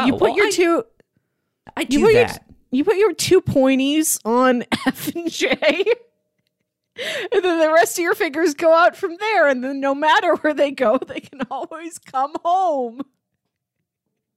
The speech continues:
Speaker 2: Okay. Okay. Thank you. <laughs> <laughs> Uh, let's see.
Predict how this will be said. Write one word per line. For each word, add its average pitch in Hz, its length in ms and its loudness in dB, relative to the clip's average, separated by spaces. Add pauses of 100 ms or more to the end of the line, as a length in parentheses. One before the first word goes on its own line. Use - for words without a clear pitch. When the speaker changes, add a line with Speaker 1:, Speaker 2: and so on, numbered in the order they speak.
(2250)
Speaker 2:
Okay. 135 280 -12 (960)
Okay. - 340 -10 (200)
Thank 151 240 -6
you. 151 200 -4 (1700)
<laughs> 415 60 -2 (800)
<laughs> 403 280 -8 (1200)
Uh, 143 240 -4
let's 139 220 -8
see. 107 360 -10